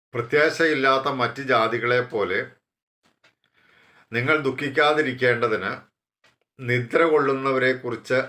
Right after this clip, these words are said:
അറിവില്ലാതിരിക്കരുത്. ഇവിടെ നിദ്ര എന്ന്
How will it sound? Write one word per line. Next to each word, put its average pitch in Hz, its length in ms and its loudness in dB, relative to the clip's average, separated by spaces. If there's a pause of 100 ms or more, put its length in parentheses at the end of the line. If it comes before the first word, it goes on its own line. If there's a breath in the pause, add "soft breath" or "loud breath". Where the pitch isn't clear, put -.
(160)
അറിവില്ലാതിരിക്കരുത്. 113 1160 -2 (1800 loud breath)
ഇവിടെ 131 200 2 (100)
നിദ്ര 131 360 -2 (240)
എന്ന് 139 140 -2